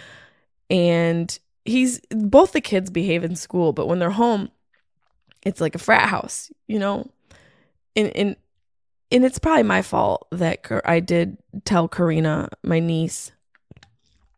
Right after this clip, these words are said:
I whispered in her ear to go over to mommy and tell her that I was mother me. I'm motherfucking nature.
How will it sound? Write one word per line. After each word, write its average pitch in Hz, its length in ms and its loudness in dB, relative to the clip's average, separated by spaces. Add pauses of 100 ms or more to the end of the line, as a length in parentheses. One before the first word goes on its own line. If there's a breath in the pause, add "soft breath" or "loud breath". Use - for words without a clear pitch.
(920)
I 294 40 -10
whispered 196 340 -4
in 202 100 2
her 196 160 0
ear 185 300 0
to - 140 -14
go 180 140 2
over 185 180 4
to 190 80 4
mommy 190 500 0 (560 soft breath)
and 190 160 2
tell 175 240 -2
her 165 140 0
that 170 240 -4 (560)
I 165 180 2
was 165 500 -2 (160)
mother 165 640 -2
me. 185 480 0 (520 soft breath)
I'm 175 240 2
motherfucking 170 720 -2
nature. 180 680 -6